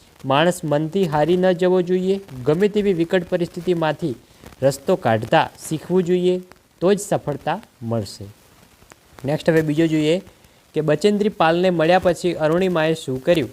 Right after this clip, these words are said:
તો બચેન્દ્રી પાલને મળ્યા પછી અરુણિમાના હિંમત અને ઉત્સાહ વધ્યા. તેમનામાંથી પ્રેરણા લઈને અરુણિમાએ પર્વતારોહણ શરૂ કર્યું. શરૂઆતમાં પર્વતારોહણ કરતી વખતે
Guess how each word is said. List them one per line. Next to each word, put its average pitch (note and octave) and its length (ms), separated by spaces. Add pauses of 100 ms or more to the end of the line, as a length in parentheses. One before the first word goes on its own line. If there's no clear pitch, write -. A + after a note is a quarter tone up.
(140)
તો B2+ 60
બચેન્દ્રી F#3+ 460
પાલને D#3+ 380
મળ્યા D3+ 280
પછી C#3 360 (100)
અરુણિમાના F3 560
હિંમત C#3+ 460
અને D#3 220 (100)
ઉત્સાહ D#3+ 360
વધ્યા. B2+ 340 (960)
તેમનામાંથી F#3+ 560
પ્રેરણા F3 400
લઈને F#3+ 360
અરુણિમાએ F3+ 600
પર્વતારોહણ E3 680 (340)
શરૂ D3+ 240
કર્યું. D#3 260 (640)
શરૂઆતમાં G3+ 560
પર્વતારોહણ F3+ 600
કરતી E3+ 360
વખતે F#3 440